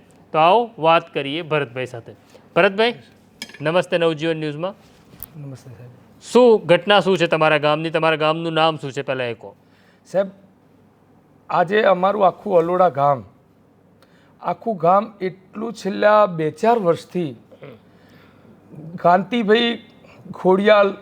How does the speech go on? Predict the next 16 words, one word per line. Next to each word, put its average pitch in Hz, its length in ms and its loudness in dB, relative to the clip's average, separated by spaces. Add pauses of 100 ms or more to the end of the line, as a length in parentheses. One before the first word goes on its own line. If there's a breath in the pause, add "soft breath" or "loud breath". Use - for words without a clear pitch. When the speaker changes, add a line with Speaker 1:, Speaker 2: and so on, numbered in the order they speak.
(320)
Speaker 2:
ગ્રુપના 170 720 -2
મૂળ 160 340 -2
માલિક 143 420 -2
છે. 135 200 -18 (680 soft breath)
એમને 233 280 2
મા-, 214 200 2
અ-, 175 300 0 (140)
અમારા 202 320 2
ગામ 240 320 2
વગર 175 320 0
પણ 190 300 0 (500)
અલો-, 180 260 -4 (200)
મહેસાણાના 220 720 0
બે 175 260 0
ત્રણ 247 280 2
ગામમાં 180 500 4